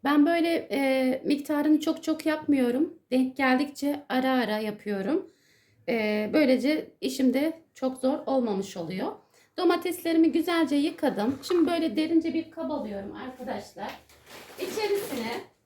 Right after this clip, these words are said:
iki yemek kaşığı kaya tuzu ilave ediyorum. Üzerine sıcak su ilave edeceğim. Tuzum çabuk erisin diye. Biraz da soğuk su tekrar ilave edeceğim.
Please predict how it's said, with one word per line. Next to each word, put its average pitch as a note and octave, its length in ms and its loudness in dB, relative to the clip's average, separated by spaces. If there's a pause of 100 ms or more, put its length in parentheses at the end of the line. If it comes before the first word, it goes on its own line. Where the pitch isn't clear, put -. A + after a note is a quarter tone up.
(1000)
iki G4 220 0
yemek F#4 400 4
kaşığı D#4+ 560 0
kaya E4+ 280 4
tuzu A3+ 220 -2
ilave F#3 420 0
ediyorum. F#3+ 540 -2 (680)
Üzerine G4+ 440 4
sıcak G4 380 -2
su - 100 -10
ilave B3 380 2
edeceğim. A#3+ 420 0 (1040)
Tuzum E4 400 6
çabuk D#4 260 4
erisin C#4 520 6
diye. G#3 320 2 (2250)
Biraz D#4 300 6
da F#4+ 100 2
soğuk C#4 300 0
su - 240 -6
tekrar B3 400 -4
ilave A3 420 0
edeceğim. G3+ 580 -4